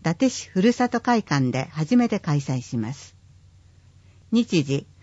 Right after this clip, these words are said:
三月十二日土曜、十四時。会場、十三時三十分。場所、伊達市ふるさと会館、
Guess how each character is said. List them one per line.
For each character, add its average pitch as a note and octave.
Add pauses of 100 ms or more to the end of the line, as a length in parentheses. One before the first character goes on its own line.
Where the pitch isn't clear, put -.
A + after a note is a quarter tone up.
(120)
三 B3+
月 F3+
十 G3
二 F#3+
日 E3
土 D#3+
曜、 E3 (260)
十 A3+
四 C#3+
時。 A#2+ (440)
会 G#3
場、 E3+
十 A3
三 A3
時 C3
三 D3
十 C#3
分。 G2+ (580)
場 E3
所、 F3+ (240)
伊 -
達 A3
市 -
ふ F3+
る A3
さ A#3+
と A3
会 G#3
館、 B2+